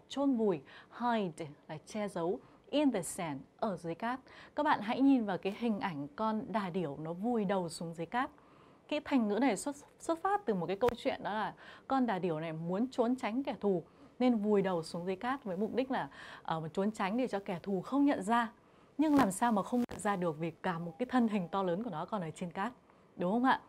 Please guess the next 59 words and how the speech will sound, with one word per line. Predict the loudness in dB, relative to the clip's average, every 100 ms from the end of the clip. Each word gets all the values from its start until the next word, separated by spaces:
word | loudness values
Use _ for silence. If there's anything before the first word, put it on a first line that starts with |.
| -20 -20 _ _ _ -14 2
Thì | 4 4
ý | 4 4
của | 2
cái | 4
câu | 4
thành | 4 0 -4
ngữ | -2
này, | 0 -2 -4
khi | -4 -2
là | -2
chúng | -4 -8 -6
ta | -4 -4
gặp | -4
một | -6
cái | -6
tình | 0 0 0
trạng | -2 -4
khó | -4 -6
khăn, | 0 0 0 -4 -20 -20 -2
mình | 2 2
không | 0 2 4
muốn | 4 2
đối | 2 2
mặt, | 0 -2 -8
mình | -8
muốn | -6 -6 -4
lảng | -4 -4 -10
tránh, | -8 -8 -8
phớt | -6
lờ | -4 -4
nó | -4
đi. | -2 -2 -6 -20 -20 -20 -20 -12
Đó, | -6 -4
thì | -2
có | 0 0
nghĩa | 0
là | -2 -2
nhắm | -4 -4
mắt | -2
làm | 0 -2 0
ngơ, | 2 2 0 -2
đúng | -2
không | 2
ạ? | 0 -2 -10 -20 -2
Và | 0
nghĩa | 0 0
tiếng | 0 2
Anh | 4 2 0
đó | -2 0
là | 0 0 -4 -12 -6 0
to | 2
ignore | 2 0 0 0 0
what's | -2 -4 0
bad | 2 2
because | -2 -8 -6 -6 -6 -4
you | -2
don't | 0 2 2 0 -4
want | -4 -4
to | -6